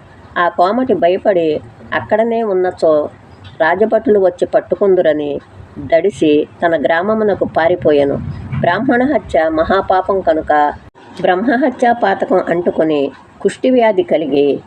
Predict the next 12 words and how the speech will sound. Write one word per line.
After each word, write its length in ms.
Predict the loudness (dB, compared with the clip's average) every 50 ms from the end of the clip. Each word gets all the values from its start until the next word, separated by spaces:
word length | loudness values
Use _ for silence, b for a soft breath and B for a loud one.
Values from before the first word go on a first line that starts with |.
| -16 -2 0
నానా 360 | 0 2 2 0 0 0 -2
బాధలు 400 | 0 0 2 2 2 2 0 0
పడుచు 580 | 0 -2 -2 -2 -2 -2 0 2 2 2 2 0 -2 -8 -8 -4 -2
మరికొన్న 440 | 0 0 0 0 0 0 0 0 0
నాళ్లకు 420 | 0 0 0 0 0 0 0 0
మరణించెను. 640 | 0 2 2 2 0 0 -2 -2 -2 -2 -2 -2 -4 -8 -12 -20 -20 -8 -2
వెంటనే 480 | 0 0 0 2 0 2 4 4 4 4
యమదూతలు 560 | 2 2 2 2 2 2 0 2 0 0 0
వచ్చి 300 | 0 -2 -2 0 2 2
అతనిని 440 | 2 2 2 0 0 2 0 -2 -2
తీసుకుపోయి 920 | 0 0 2 2 2 0 0 -2 0 2 2 2 4 2 2 0 0 -2 -6 B B B B B B -4 0
రౌరవాది 840 | 2 2 4 4 2 2 2 2 2 2 2 2 2 2 0 -2